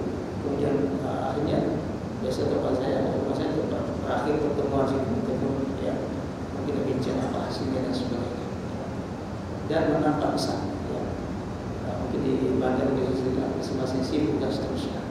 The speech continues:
ya. Kalau tempat lain di kampung-kampung bisa bertakbir, berjalan, gitu. Ada yang pakai sehingga-sehingga minum dan seterusnya. Bukan minumnya tak perlu, tetapi suasana ukhuwah tadi,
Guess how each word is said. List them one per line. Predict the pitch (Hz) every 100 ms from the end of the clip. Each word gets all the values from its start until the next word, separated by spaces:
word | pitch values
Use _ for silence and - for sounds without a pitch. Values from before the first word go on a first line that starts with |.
| -
ya. | - - - - - - - - - - - - - - -
Kalau | 156
tempat | 156 151 151
lain | 156 165
di | 156 156
kampung-kampung | 165 147 147 143 -
bisa | 147 147 - - - - - - - - -
bertakbir, | - - - 131 127 127 123 123
berjalan, | 123 - - - 120 117 - 123
gitu. | - - - - - - - -
Ada | 143
yang | 143 139
pakai | 143 135
sehingga-sehingga | - - - - 151 - - -
minum | - - -
dan | - 123
seterusnya. | - 123 - - - - - - - -
Bukan | 147 151 143
minumnya | 143 143 147 143
tak | 143 -
perlu, | - 147 151 -
tetapi | - - - 190 - - - - - -
suasana | - 143 135 135 156 139 139
ukhuwah | - 143 135 131
tadi, | 151 -